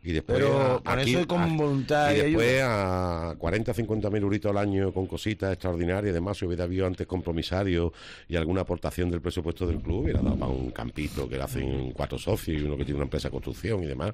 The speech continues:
Speaker 2: Eso sí,
Speaker 1: Y lo
Speaker 2: y,
Speaker 1: mismo a
Speaker 2: y
Speaker 1: esta
Speaker 2: por, y
Speaker 1: altura
Speaker 2: poner
Speaker 1: lo,
Speaker 2: la
Speaker 1: lo,
Speaker 2: manita, porque uno tiene una pala, uno
Speaker 1: mm,
Speaker 2: tiene un,
Speaker 1: lo mismo,
Speaker 2: un,
Speaker 1: escúchame, ¿eh?
Speaker 2: un
Speaker 1: Lo
Speaker 2: rulo,
Speaker 1: mismo.
Speaker 2: el otro tiene eso, sí.
Speaker 1: Y, y estamos hablando del, del, del, del,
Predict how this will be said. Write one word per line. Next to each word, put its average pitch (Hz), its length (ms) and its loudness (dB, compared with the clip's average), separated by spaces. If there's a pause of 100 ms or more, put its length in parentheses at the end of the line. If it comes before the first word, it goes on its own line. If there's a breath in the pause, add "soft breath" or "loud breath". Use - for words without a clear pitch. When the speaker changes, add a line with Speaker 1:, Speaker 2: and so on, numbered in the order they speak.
Speaker 2:
Eso 151 160 -2
sí, 170 300 0
Speaker 1:
Y 92 40 2
lo 90 100 2
Speaker 2:
y, - 20 2
Speaker 1:
mismo - 180 4
a - 40 2
Speaker 2:
y - 20 2
Speaker 1:
esta 160 120 2
Speaker 2:
por, - 80 2
y - 20 -2
Speaker 1:
altura 160 220 4
Speaker 2:
poner 151 120 2
Speaker 1:
lo, 156 60 4
Speaker 2:
la 160 60 4
Speaker 1:
lo, 151 40 2
Speaker 2:
manita, 151 480 2
porque 139 220 0
uno 160 280 0
tiene 160 180 0
una 147 160 0
pala, 170 340 4
uno 156 160 0
Speaker 1:
mm, 131 40 -4
Speaker 2:
tiene 151 340 0
un, 143 200 -2
Speaker 1:
lo 95 120 -2
mismo, 196 720 2
Speaker 2:
un, - 80 -2
Speaker 1:
escúchame, 151 560 0
¿eh? 185 100 -6
Speaker 2:
un 143 60 -2
Speaker 1:
Lo 147 80 0
Speaker 2:
rulo, 190 240 4
Speaker 1:
mismo. 170 200 6
Speaker 2:
el 170 100 6
otro 151 220 2
tiene 143 960 0
eso, - 320 -4
sí. 151 260 -6
Speaker 1:
Y, 127 120 -2
y 123 60 2
estamos 143 300 0
hablando 160 320 2
del, 139 160 -2
del, 131 300 -4
del, 120 200 -2 (120)
del, 95 380 -6